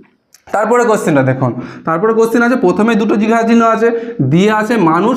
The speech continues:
মানুষের ভিড়। তার মানে এখান থেকে আমরা কি পাই? এদিক থেকে আমরা কি পাই? মানুষ, যেখানে অনেক সংখ্যক মানুষ জমে যায় সেটিকে কি বলা হয়? মানুষের ভিড় বলা হয়। অনেক সংখ্যক মানুষ যেখানে জমে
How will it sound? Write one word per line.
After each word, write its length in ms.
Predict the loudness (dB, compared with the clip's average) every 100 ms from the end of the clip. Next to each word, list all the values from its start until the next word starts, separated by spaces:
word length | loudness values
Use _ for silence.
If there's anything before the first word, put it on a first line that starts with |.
| 0
মানুষের 280 | 0 0 2 2
ভিড়। 160 | 2 0 -4 -4
তার 100 | -2
মানে 100 | 0
এখান 120 | 0 0
থেকে 100 | 0 0
আমরা 120 | 0 0
কি 80 | 0
পাই? 120 | 0 0 0
এদিক 160 | -2 -2
থেকে 140 | -2 -2
আমরা 100 | -2 0
কি 60 | 0
পাই? 100 | 0 0 0
মানুষ, 260 | 0 -2 -2 -4 -2
যেখানে 220 | -2 -2 -2 0
অনেক 180 | -2 -2
সংখ্যক 280 | -2 0 0 0
মানুষ 160 | 0 0 -2
জমে 200 | 0 0 0
যায় 140 | -2 -2 -10 -6
সেটিকে 300 | -4 -2 -2 0
কি 60 | 0
বলা 140 | 0 -2
হয়? 120 | -4 -10 -4
মানুষের 340 | -2 -2 -2 -4 -6 -6 0
ভিড় 240 | 2 2 2
বলা 160 | 0 0
হয়। 120 | -2 0 -2
অনেক 160 | -2 -2
সংখ্যক 280 | -2 -2 -2 0
মানুষ 160 | 0 -2
যেখানে 200 | -2 -2 0
জমে 200 | 0 2